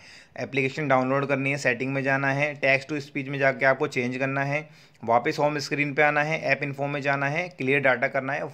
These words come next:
फोर्स स्टॉप भी करना है, ठीक है। तो इसी तरीके से आप अपनी जो कॉल रिकॉर्डिंग वाली वॉइस दूसरी तरफ जाती थी, इस चीज़ को यहाँ से बंद कर सकते हैं, ठीक है। तो गाइस कमेंट बॉक्स में बताएं आपको वीडियो कैसी लगी और ये ट्रिक कैसी लगी। Thanks for watching this video and subscribe this channel।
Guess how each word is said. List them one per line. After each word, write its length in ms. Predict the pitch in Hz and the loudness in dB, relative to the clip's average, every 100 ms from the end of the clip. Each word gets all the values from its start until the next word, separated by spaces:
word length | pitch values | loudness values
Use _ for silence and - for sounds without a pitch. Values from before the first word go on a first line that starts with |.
| - | -2
फोर्स 260 | 147 147 - | 0 0 0
स्टॉप 220 | - 113 | -6 -4
भी 120 | 123 | -4
करना 280 | 156 101 101 | -4 -6 -8
है, 120 | 98 - _ _ | -16 -20 _ _
ठीक 140 | 156 185 | -2 0
है। 160 | 190 - - - - | 0 -4 -20 -20 -2
तो 100 | 180 | 2
इसी 200 | 170 202 | 2 2
तरीके 380 | 196 175 165 170 | 2 4 6 4
से 160 | 156 170 | 4 6
आप 180 | 175 165 | 6 4
अपनी 240 | 147 151 | -4 -6
जो 100 | 160 | -6
कॉल 240 | 165 147 147 | -2 0 0
रिकॉर्डिंग 360 | 143 147 147 | 0 0 0
वाली 180 | 143 143 | 2 2
वॉइस 300 | 139 131 147 135 | 2 2 0 0
दूसरी 280 | 131 147 135 | -2 -2 0
तरफ 240 | 143 139 | 2 4
जाती 280 | 135 127 135 | 4 4 0
थी, 360 | 165 196 208 - | -4 -4 -8 -10
इस 180 | 139 - | -8 -8
चीज़ 180 | 135 | -6
को 100 | - | -4
यहाँ 140 | 156 147 | -4 -4
से 100 | 190 | 0
बंद 260 | 143 143 123 | 2 2 0
कर 80 | 120 | -6
सकते 260 | - - | -8 -14
हैं, 160 | 101 98 _ _ - | -16 -18 _ _ -14
ठीक 140 | 156 | 0
है। 160 | 196 185 - - _ | 2 2 -4 -20 _
तो 80 | 147 | -2
गाइस 280 | 139 156 165 | 4 4 4
कमेंट 280 | 156 165 165 | -2 -2 -2
बॉक्स 160 | 160 170 | -2 -2
में 100 | 151 | -4
बताएं 200 | 151 160 | -2 -2
आपको 180 | 156 160 | -2 -4
वीडियो 260 | 151 160 | -4 -2
कैसी 280 | 156 127 156 | -2 -4 -2
लगी 220 | 156 156 | -2 0
और 200 | 151 139 | 0 -2
ये 60 | 143 | -4
ट्रिक 220 | 147 139 | -6 -4
कैसी 240 | 139 139 | -2 -2
लगी। 280 | 143 143 165 160 - - _ _ _ - | -2 -2 -4 -8 -20 -20 _ _ _ -2
Thanks 240 | 127 151 | 0 0
for 100 | 185 175 | 0 2
watching 320 | 175 175 180 | 0 0 -2
this 160 | 175 | -2
video 260 | 175 170 180 | -2 2 2
and 160 | 175 170 | 2 -2
subscribe 400 | 131 - 135 123 | -8 -2 -2 0
this 160 | 170 - | -4 -2
channel। 420 | 135 101 92 | -4 -4 -14